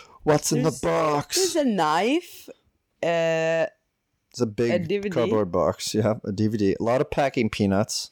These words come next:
Speaker 2: And also, it's pretty heavy for what's inside of it. Because he tried to push it, and when he brought it to the house,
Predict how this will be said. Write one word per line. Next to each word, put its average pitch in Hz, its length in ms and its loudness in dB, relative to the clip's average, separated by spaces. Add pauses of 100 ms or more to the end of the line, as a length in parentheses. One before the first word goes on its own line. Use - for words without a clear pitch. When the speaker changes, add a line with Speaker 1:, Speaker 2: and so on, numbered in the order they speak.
Speaker 2:
And 214 140 0
also, 294 180 2
it's 311 140 0
pretty 311 300 2
heavy 190 280 2
for 170 220 -2
what's 151 380 0
inside 143 400 -2
of 87 100 0
it. - 300 -12 (580)
Because 165 180 -10
he 160 60 -8
tried 214 320 -2
to 196 80 0
push 202 340 0
it, 131 200 0 (640)
and 147 200 -4
when 160 140 -4
he 151 60 -4
brought 160 360 2
it 160 140 0
to 147 80 -4
the 139 100 -2
house, 135 380 -4